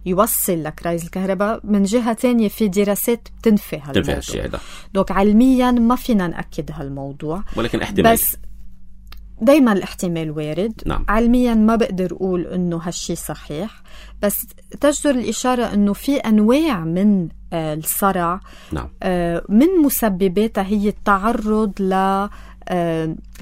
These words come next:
Speaker 1: pattern معين من الأضوية، من الضوء. بمعنى إنه خاصة الأطفال، الأولاد يلي عندهم هيدا نوع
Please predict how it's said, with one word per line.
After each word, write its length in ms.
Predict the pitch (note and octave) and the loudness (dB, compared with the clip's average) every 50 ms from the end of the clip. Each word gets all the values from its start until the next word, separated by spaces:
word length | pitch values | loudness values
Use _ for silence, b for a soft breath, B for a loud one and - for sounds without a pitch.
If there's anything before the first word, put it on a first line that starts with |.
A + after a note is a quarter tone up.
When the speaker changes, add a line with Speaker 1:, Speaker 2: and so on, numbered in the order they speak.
| - | 0
Speaker 1:
pattern 380 | - A3 A#3+ A#3+ - A#3 G#3+ G3 | 2 2 2 2 4 4 4 4
معين 460 | F#3 E3+ F3+ G#3 A#3 A3 G#3+ G3+ F#3+ | 2 2 2 2 2 4 4 4 2
من 140 | F3+ F3+ F3+ | 2 2 2
الأضوية، 540 | F3 E3+ - - F#3+ F3 - F#3 F3 F3+ - - | 0 0 0 0 -2 -2 -2 -2 -2 -2 -4 -4
من 100 | F3+ F3+ F3 F3 E3+ E3+ E3 D#3 D#3+ | -4 -4 -2 -2 -2 -2 -2 -2 -2
الضوء. 440 | D#3 D#3+ D#3+ D#3+ G3 G3 F#3+ E3+ C#3 C#3+ - - - - - - - b b b b b b b b - | -4 -4 -2 0 2 2 2 2 0 -6 -18 -20 -20 -20 -20 -20 -20 b b b b b b b b -4
بمعنى 380 | - F#3+ G3 A3 A3+ B3 A3+ G#3 | 0 2 4 4 4 4 4 2
إنه 420 | F3+ - G3 G3 G3 F#3+ F#3 F#3 | 2 2 2 4 4 4 2 0
خاصة 360 | F3+ - A3+ A3 - - - | 0 -2 -4 -4 -4 -2 -2
الأطفال، 640 | A3 G3+ F3 - F#3+ - - - - G#3 G#3 G3+ F3 D#3 | -2 -2 -2 -4 -8 -12 -12 -4 0 0 2 2 0 -2
الأولاد 520 | D3+ D3+ D3+ E3 F3 F#3 F#3+ F#3 D#3 - | -4 -6 -4 -2 0 0 0 0 0 -2
يلي 220 | E3 E3 E3 E3 | -2 -2 -2 -2
عندهم 420 | E3 D#3+ F3+ A#3 B3+ A3+ G#3+ G3+ F3+ | -2 0 2 2 2 2 2 0 -2
هيدا 400 | F#3 F#3+ G#3 A3 A3 F3+ F#3 F3+ | -2 0 0 0 0 0 0 -2
نوع 340 | E3+ F3 F3 E3+ E3 D3 | 0 -2 -2 -2 -4 -6